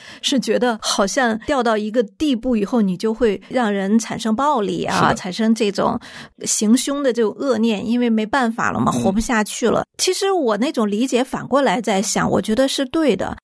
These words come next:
Speaker 1: 从圣经中创造和堕落的角度来讲，我们人类是整体堕入了斩杀线之下的。
Speaker 2: 嗯。
Speaker 1: 因为什么？因为罪就是我们的斩杀线。
Speaker 2: 嗯。是的。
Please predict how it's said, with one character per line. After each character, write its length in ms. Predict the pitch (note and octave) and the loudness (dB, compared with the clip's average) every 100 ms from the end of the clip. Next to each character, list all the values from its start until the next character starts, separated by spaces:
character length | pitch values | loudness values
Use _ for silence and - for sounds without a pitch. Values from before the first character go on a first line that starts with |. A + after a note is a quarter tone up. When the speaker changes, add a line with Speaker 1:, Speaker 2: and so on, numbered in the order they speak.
| - | -4
Speaker 1:
从 340 | G#3+ A3+ C4 D#4 F4 E4 | 0 2 0 -4 -12 -10
圣 260 | - D4+ | -2 2
经 240 | A#3+ C#4 C#4+ | 4 2 0
中 460 | C#4+ C#4 C#4 C4+ C#4+ | 0 0 0 -2 -6
创 320 | - C#4+ B3+ | -4 0 0
造 240 | C4+ A#3+ | 2 0
和 120 | A3+ | 0
堕 260 | A3+ E4 C4+ | -2 0 2
落 160 | A3 G3+ | 2 0
的 80 | |
角 260 | F#3 E3+ - | -2 -2 -2
度 140 | F#3+ | 0
来 180 | E3+ - | 2 2
讲， 240 | F#3 - A#3 - - - | 0 0 -2 -4 -10 -4
我 120 | G#3+ | 0
们 200 | G#3 B3 | 2 2
人 160 | A#3+ A3 | 0 0
类 140 | C#4 A#3 | 2 0
是 160 | A#3 | -2
整 360 | F#3+ A#3+ G#3+ D#4+ | -4 0 2 2
体 380 | - - - - - - _ - - | 0 -2 -2 -6 -14 -20 _ -18 -2
堕 280 | F4 A3 | 0 0
入 200 | G#3 A#3 | 0 -2
了 200 | G3+ D#3 | -2 -2
斩 200 | - - | -2 0
杀 160 | G3 G3+ | 0 0
线 220 | - A3 | 2 2
之 140 | G#3+ G#3 | 2 0
下 280 | B3+ G#3+ | 2 2
的。 120 | D3+ - | 0 -2
Speaker 2:
嗯。 220 | A#2+ G#2 - - - - | 0 0 0 -16 -16 -4
Speaker 1:
因 200 | C#4+ C#4+ | -2 2
为 140 | C4 | 0
什 180 | C4 A3+ | 2 0
么？ 180 | G3+ F#3 | 0 0
因 260 | C4 C#4+ C4 | 0 0 0
为 240 | G#3+ A#3 | 0 0
罪 480 | - - E4 - - _ | -6 0 0 0 -6 _
就 140 | - A#3 | -6 -4
是 140 | A#3+ | 0
我 100 | G3+ | -2
们 100 | C3 F3+ | -2 -4
的 100 | F#3 | -2
斩 180 | - | -2
杀 140 | - - | -2 -2
线。 240 | - B2+ | 0 2
Speaker 2:
嗯。 20 | |
是 80 | D3+ | 2
的。 140 | B2+ | 2